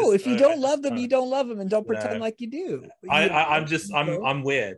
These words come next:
Speaker 1: I'm just weird, you know, like, I'm not <laughs>
Speaker 2: Well,
Speaker 1: Anyway.
Speaker 2: you mentioned number one.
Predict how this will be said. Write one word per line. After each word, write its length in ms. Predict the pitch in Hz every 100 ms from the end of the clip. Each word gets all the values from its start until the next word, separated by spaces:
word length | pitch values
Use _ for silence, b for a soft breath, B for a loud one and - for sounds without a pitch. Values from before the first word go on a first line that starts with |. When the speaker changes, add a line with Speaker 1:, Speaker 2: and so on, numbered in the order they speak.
| -
Speaker 1:
I'm 100 | 117
just 240 | 123 127 117
weird, 360 | 120 104 98 104
you 120 | 101
know, 240 | 98 101 101
like, 180 | 101 110
I'm 140 | 117
not 300 | 120 123 - _
<laughs> 1200 | 113 123 - - _ _ 403 - - - _ -
Speaker 2:
Well, 540 | 175 196 190 185 180 - 131
Speaker 1:
Anyway. 340 | 131 117 107
Speaker 2:
you 60 | 185
mentioned 320 | 202 254 226
number 260 | 233 240
one. 520 | 262 190 127 113 127